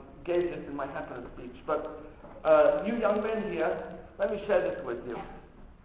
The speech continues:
I was ten years old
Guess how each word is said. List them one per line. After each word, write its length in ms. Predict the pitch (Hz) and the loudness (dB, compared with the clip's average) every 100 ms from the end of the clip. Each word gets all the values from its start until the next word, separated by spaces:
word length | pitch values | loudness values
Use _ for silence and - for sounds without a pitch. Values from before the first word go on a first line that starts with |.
| - - - - - - - - - - - | -20 -20 -20 -20 -20 -20 -20 -20 -20 -16 4
I 140 | 175 196 | 8 8
was 600 | 196 175 170 175 - - - - - - - - - - - - - | 8 8 8 4 2 -4 -10 -14 -16 -20 -20 -20 -20 -20 -20 -10 4
ten 240 | 262 254 | 4 6
years 260 | 226 220 220 | 6 6 8
old 360 | 151 - - | 4 4 -4